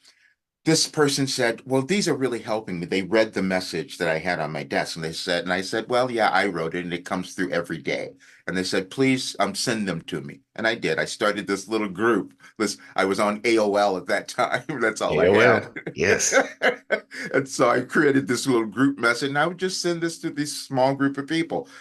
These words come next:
Speaker 1: Then a little while later, someone said, "You should create a website." So they created this website called Any Advice for Today. So I did that for a longest time. But then over time, I said, "I need to go a little bit bigger." So in two thousand nineteen, I wrote a book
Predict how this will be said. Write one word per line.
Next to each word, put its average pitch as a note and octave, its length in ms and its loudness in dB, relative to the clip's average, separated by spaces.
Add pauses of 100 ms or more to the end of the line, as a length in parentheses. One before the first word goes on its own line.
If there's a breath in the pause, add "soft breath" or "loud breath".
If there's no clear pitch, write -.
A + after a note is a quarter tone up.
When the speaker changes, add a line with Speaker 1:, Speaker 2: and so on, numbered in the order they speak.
(180 loud breath)
Speaker 1:
Then A2+ 160 2
a A2+ 60 2
little A2+ 240 4
while G#2 220 4
later, B2+ 280 4
someone G#2+ 440 -2
said, G2 280 0 (140 loud breath)
"You E3+ 80 0
should - 220 -2
create G3+ 260 4
a F#3+ 60 4
website." F3 600 0
So G#2 100 -4
they G2 160 -2
created F#2+ 360 0
this F#2+ 180 -2
website F#2 540 0
called F2 300 0
Any F2 220 -2
Advice E2 380 -2
for E2 160 -4
Today. - 420 -4 (320 soft breath)
So - 120 -2
I D#3+ 80 4
did C#3+ 280 0
that B2 260 2
for A2+ 220 2
a G2+ 40 2
longest F#2 600 0
time. D#2+ 240 -2 (440 loud breath)
But F#2+ 180 -4
then D#3 380 0
over A#2+ 320 2
time, A2 380 -2
I F#2+ 60 -2
said, G2 220 -2
"I G2+ 120 0
need A2 320 -4
to A#2 80 -2
go G2+ 180 0
a F#2 100 2
little F2 160 0
bit - 280 -8
bigger." D2 500 -4
So F#2 280 -2
in F#2 120 -4
two D3+ 220 -2
thousand A2 500 0
nineteen, F#2+ 560 -4
I F2 80 2
wrote E2+ 280 -2
a E2+ 40 -8
book - 360 -6